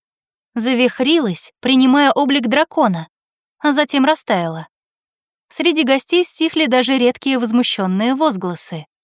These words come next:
"Вы сами знаете, чем это всё обернётся.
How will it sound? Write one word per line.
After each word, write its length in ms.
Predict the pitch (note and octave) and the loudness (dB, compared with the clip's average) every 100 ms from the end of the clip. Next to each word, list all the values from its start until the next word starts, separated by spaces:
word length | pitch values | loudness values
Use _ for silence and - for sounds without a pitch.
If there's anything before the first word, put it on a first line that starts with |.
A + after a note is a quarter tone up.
| _ _ _ _ _ _ | _ _ _ _ _ _
"Вы 220 | G#3 A#3+ | -2 -2
сами 340 | - D4 A#3 | 0 0 0
знаете, 460 | F#3+ A#3+ D4+ D4 C#4 | -2 2 2 2 0
чем 300 | - C#4 C4 | -2 0 2
это 160 | B3+ C4 | 0 -2
всё 260 | - B3+ | -2 0
обернётся. 800 | A#3+ A3+ B3 A3+ E3 - F#3 D3+ | 2 2 2 0 -2 -8 -14 -14